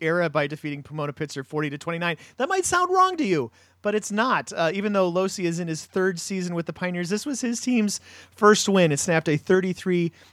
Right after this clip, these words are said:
game losing streak, which was, uh, I believe, the longest in, in Division three football. Now, if it wasn't before, Earlham is, and Earlham was, uh,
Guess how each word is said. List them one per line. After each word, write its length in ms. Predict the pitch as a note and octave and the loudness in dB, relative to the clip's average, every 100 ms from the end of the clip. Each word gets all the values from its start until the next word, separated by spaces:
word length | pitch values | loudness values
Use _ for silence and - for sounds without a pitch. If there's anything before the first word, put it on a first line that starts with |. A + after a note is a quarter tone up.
| _ | _
game 260 | E3 D#3+ D#3+ | 0 0 0
losing 300 | D#3+ D#3+ D3 | -2 -4 -6
streak, 320 | - D3 D3 | -4 -4 -4
which 180 | C3 C3+ | -8 -6
was, 220 | A#2+ - | -6 -2
uh, 440 | B2+ A#2+ A#2 A#2 | -2 -2 -4 -8
I 20 | A#2+ | -12
believe, 400 | B2 A#2 A3+ G#3 | -12 -8 -6 -6
the 80 | |
longest 420 | A2 A2+ A#2 A#2 B2+ | -8 -8 -10 -12 -10
in, 240 | A2+ C3 - | -12 -12 -14
in 180 | B2 A#2+ | -12 -10
Division 340 | A#2+ B2 B2 | -10 -10 -10
three 160 | - B2 | -10 -8
football. 380 | D3 D3 D#3 D3+ | -6 0 0 2
Now, 260 | D#3+ D#3+ - - - | 0 -2 -4 -14 -12
if 160 | D3 | -8
it 80 | D#3 | -4
wasn't 300 | D#3+ D#3 D3 | -2 -2 -4
before, 480 | D3 - C#3+ C3+ C3 | -8 -4 0 0 0
Earlham 420 | C#3+ C#3 C3 B2+ B2+ | -2 -2 -2 -6 -8
is, 380 | B2 A#2 A#2+ - | -8 -6 -8 -8
and 240 | C3 B2 | -8 -4
Earlham 320 | E3 G3+ F#3+ | 0 2 2
was, 340 | D#3 C#3+ - F3 | 0 -2 -2 -2
uh, 200 | C#3 | 0